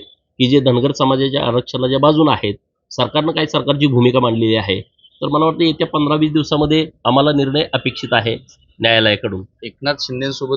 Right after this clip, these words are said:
Speaker 2: तुम्ही बरंचसं जुळवून घेतलंय, मात्र अजितदादांसोबत अजून काही जुळलेलं दिसत नाहीये, सोबत उठबस नाहीये.
Speaker 1: नाही, हे तुम्ही म्हणताय ते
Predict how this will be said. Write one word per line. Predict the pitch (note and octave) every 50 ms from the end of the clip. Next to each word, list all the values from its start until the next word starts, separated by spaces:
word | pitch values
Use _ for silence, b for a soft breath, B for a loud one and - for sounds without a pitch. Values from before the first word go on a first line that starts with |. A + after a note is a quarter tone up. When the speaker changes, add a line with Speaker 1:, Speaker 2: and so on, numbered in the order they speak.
| - -
Speaker 2:
तुम्ही | B2+ C3 C3+ C#3 C#3+ C#3+ C#3 -
बरंचसं | G#2+ A#2 A2+ A#2 - - - C3
जुळवून | A#2 A#2+ A#2 G#2+ A2 G#2+ G#2+
घेतलंय, | G2+ G2 - - G#2 G2+ G2
मात्र | G#2 G#2 - G#2+
अजितदादांसोबत | G#2 G#2+ G#2+ A2+ A#2+ B2+ B2 B2 B2+ B2 A#2 - B2 A#2 A2+ A#2+
अजून | A#2+ A2+ B2 B2 A2
काही | - A#2 A#2 A#2+
जुळलेलं | A2 G#2 G#2+ G#2 G2+ G2+ G#2 G#2+ G2
दिसत | G2 F#2+ - G#2 F#2+ - G2
नाहीये, | F#2+ F#2+ G2 G2 F2+
सोबत | - - G#2+ G2+ G2+ A2+ F#2+ - - _ -
उठबस | G#2 G2 G2 F2+ A#2 A2+ - -
नाहीये. | G#2 G2+ G2 F#2 F#2+ F#2 F#2 F#2+ - - - - - - - - - - _ _ _ _ _ _
Speaker 1:
नाही, | - F#3 G3+
हे | - - D#3 D3+ C#3
तुम्ही | D3 D3+ C#3+ D#3+
म्हणताय | D#3+ D#3+ D#3 C#3 C3 D3+
ते | D#3 E3 E3 E3+ D#3